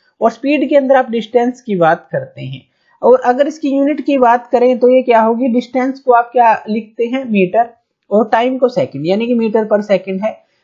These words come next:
ये भी जो है meter पर second है, यानी कि unit जो है इन दोनों की ही same है, लेकिन यहाँ distance और displacement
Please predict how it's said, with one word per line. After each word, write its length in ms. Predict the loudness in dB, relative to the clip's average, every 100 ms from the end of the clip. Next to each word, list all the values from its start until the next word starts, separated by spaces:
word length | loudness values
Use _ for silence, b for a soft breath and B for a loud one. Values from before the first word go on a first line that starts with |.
| _
ये 200 | 0 2
भी 180 | 2 0
जो 140 | 0 0
है 140 | 2
meter 320 | 0 0 -2 0
पर 200 | 0 0
second 380 | -2 -4 -6 -6
है, 140 | -6
यानी 240 | -4 -2 0
कि 160 | 0
unit 280 | 2 2 0
जो 140 | 2 2
है 140 | 2
इन 100 | 0
दोनों 320 | 2 2 -2
की 160 | -4 -4
ही 140 | -4
same 320 | -4 -2 -4 -4
है, 120 | -14 -18 _ _ -2
लेकिन 220 | 0 2
यहाँ 220 | 2 2
distance 460 | 0 -2 -2 0 0
और 120 | 0
displacement 600 | -4 0 2 2 -2 -4